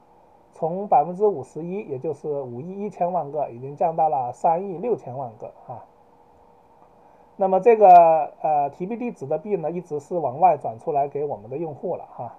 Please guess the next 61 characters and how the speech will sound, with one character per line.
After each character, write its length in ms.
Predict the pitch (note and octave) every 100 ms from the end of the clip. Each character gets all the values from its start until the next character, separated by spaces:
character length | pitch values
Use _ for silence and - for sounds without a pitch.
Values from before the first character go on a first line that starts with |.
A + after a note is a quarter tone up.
| -
刚 140 | D3
刚 100 | C#3+
已 80 | A#2+
经， 300 | B2+ B2+ C3 - B2+
呃， 80 | A2+
给 100 | C3
大 140 | C3+
家 100 | C3+
证 160 | G3 D#3
明 200 | A2 A#2+
了 120 | B2
哈， 220 | F3 E3+ -
这 80 | C#3+
个 80 | C3+
地 160 | C3+ B2+
址 160 | - - _ _ _ -
F 180 | C#3+ -
C 300 | - D3+ D3+
八 200 | C#3+ C#3
七 220 | - C#3+
D 180 | C#3+ E3
B 220 | G3 - - C#3
啊。 180 | G#2+ - _ _ _ _ _ _ _ _ _ _ _ _ _ _ _ - _ _ _ -
我 80 | F3+
们 80 | G3
看 140 | B3
看 100 | G#3+
它 140 | A#3
的 100 | A3
白 200 | F3+ D#3+
皮 180 | F#3 G3
书 300 | F#3 G#3 G#3+
哈， 260 | F3+ A#2 -
它 140 | -
从 160 | F3 G#3
开 220 | - C4
始 160 | B3+ C#3
的 120 | D#3+
时 140 | -
候 160 | D#3 D3+
呢 100 | C#3
是 440 | C3+ D#3 C#3 C3+ C3+
占 180 | G3 D3+
比 140 | C#3 B2
是 180 | E3+
百 160 | D#3 A#2+
分 120 | C3
之 100 | D#3+
五 160 | F3 A2+
十 180 | - C#3
一， 240 | E3+ G3 - _ _ _ _
那 100 | F3
么 80 | D#3+
M 200 | C#3+ F3+ F#3+
V 160 | G3
P 220 | G3 G#3
呢 180 | G#3 E3+
是 220 | - E3+
十 340 | C#3 - B2 D#3
亿 140 | G3+
个， 220 | F3+ D#3+